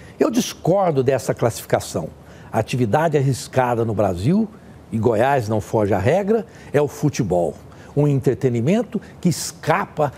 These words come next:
a qualquer análise de bom senso. Olho no olho, em uma partida existe perigo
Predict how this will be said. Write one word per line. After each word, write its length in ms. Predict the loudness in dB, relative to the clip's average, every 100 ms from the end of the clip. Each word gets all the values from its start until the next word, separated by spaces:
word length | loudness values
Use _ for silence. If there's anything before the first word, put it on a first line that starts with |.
| -4
a 100 | -2
qualquer 500 | 0 0 0 0 0
análise 760 | 2 0 0 2 2 0 -2 -4
de 80 | 0
bom 220 | 0 0
senso. 560 | -2 -4 -4 -4 -14 -16 -20 -20 -2
Olho 220 | 0 2
no 100 | 2
olho, 340 | 2 2 0 -4 -10 -2
em 80 | 0
uma 140 | 0
partida 840 | 0 -2 -2 -6 -2 0 0 -2 -6 -2
existe 480 | 0 2 0 -2 -4
perigo 600 | 0 2 2 2 -2